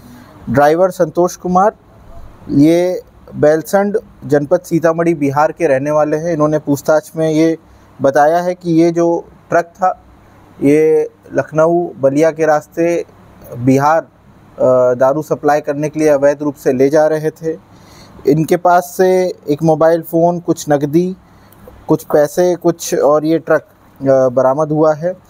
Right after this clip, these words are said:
उन्होंने पूछताछ में भी बताया है कि इसमें कुछ बिहार के और कुछ हरियाणा के लोग शामिल हैं, जहां हरियाणा में इस ट्रक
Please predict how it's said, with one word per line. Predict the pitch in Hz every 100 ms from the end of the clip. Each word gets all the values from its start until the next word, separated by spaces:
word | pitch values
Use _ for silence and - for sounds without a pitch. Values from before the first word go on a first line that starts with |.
| - - -
उन्होंने | 147 170
पूछताछ | 175 165 - 170 170
में | 170 165
भी | 175
बताया | 170 165 165 175
है | 175
कि | 180 180 180 - _ - - -
इसमें | 139 - 170 175
कुछ | 175 170
बिहार | 135 135 139 160
के | 165
और | 180
कुछ | 160 143
हरियाणा | 135 135 139 147
के | 160 160
लोग | 151 151
शामिल | - 131 156 165
हैं, | 170
जहां | 156
हरियाणा | 139 131 139 139
में | 151 151
इस | 147 -
ट्रक | 143